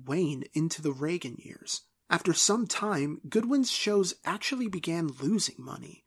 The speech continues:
due to the cost of the spectacle weighed against the revenue those shows were actually bringing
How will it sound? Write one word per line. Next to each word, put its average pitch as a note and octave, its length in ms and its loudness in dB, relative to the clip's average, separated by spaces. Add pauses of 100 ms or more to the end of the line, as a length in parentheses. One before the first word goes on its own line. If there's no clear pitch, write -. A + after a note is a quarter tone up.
(120)
due A3 160 8
to C4 100 6
the G3+ 80 0
cost - 480 -2
of D3+ 80 -6
the C#3+ 80 -2
spectacle C#3+ 640 -2
weighed D#3 340 4
against F#3+ 540 -2
the F#3 60 0
revenue D#3 480 0
those D3 240 0
shows C#3+ 400 0
were C#3+ 200 -6
actually C#3 420 -4
bringing C3+ 440 -8